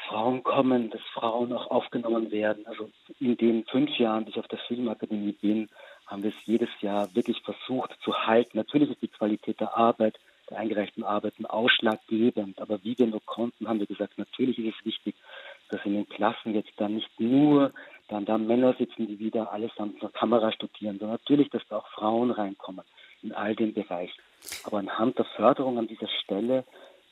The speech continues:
wir haben einfach zu wenig Geld, als dass dann die Wahl der Jury, wenn sie dieses System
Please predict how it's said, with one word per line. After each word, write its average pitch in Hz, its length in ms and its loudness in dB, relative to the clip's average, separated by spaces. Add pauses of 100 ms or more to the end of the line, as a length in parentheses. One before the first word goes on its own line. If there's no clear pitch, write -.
(440)
wir 110 160 -4
haben 127 140 2
einfach 127 260 -2 (120)
zu 131 260 -6
wenig 120 260 0 (120)
Geld, 131 360 -2
als - 160 -12 (140)
dass 110 180 0 (140)
dann 104 220 -4
die 98 220 -8
Wahl 107 320 4
der 110 220 -4
Jury, 120 420 -2 (380)
wenn 127 300 2
sie 110 260 2
dieses 104 300 -4
System 110 580 0